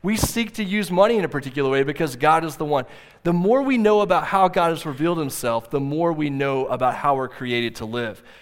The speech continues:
Creation is not an abstract, out there idea. It's part of what shapes our lives. As we know God's creation, we know how he's called us to live.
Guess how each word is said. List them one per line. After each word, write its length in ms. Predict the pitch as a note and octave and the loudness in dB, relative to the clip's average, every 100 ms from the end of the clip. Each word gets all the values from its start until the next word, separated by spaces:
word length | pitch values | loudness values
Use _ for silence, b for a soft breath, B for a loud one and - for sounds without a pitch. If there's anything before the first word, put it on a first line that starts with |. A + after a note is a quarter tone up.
| B | B
Creation 760 | - F#3+ F#3 G#3+ C#4+ - D3+ - | -2 2 4 4 4 -2 -2 -2
is 240 | E3 C3+ | -6 -4
not 240 | D#3+ F3 F3+ | 0 2 2
an 140 | D3 | 0
abstract, 720 | D3 D#3+ E3 - F3+ E3 D3+ - | 0 0 0 -4 2 2 2 -2
out 240 | D3 F3 | 0 0
there 160 | E3 C#3 | 2 2
idea. 500 | C3 A#2+ D3 E3+ B2+ B B B | 2 0 2 2 0 B B B
It's 180 | E3+ E3 | -2 -2
part 320 | - G3+ G3+ | 0 2 4
of 100 | F3+ | 2
what 200 | E3+ - | 0 -2
shapes 480 | - - F#3 F3+ - | -4 -2 -2 -2 -2
our 180 | D3 C#3+ | 2 4
lives. 320 | E3 C#3+ - | 2 0 -4
As 140 | C3 | -8
we 100 | C3+ | -4
know 240 | C#3 D#3 F3+ | 0 2 2
God's 300 | E3+ D#3 - | 0 0 -4
creation, 460 | D3 D3+ E3+ D3 | -4 -2 -4 -4
we 100 | C3 | -4
know 160 | C3 C#3+ | -2 -2
how 180 | C3+ B2+ | -2 -4
he's 140 | A#2+ | -6
called 280 | - B2 A2+ | -6 -4 -4
us 120 | G#2+ | -10
to 120 | - | -12
live. 320 | A2+ A2+ G2+ | -10 -10 -12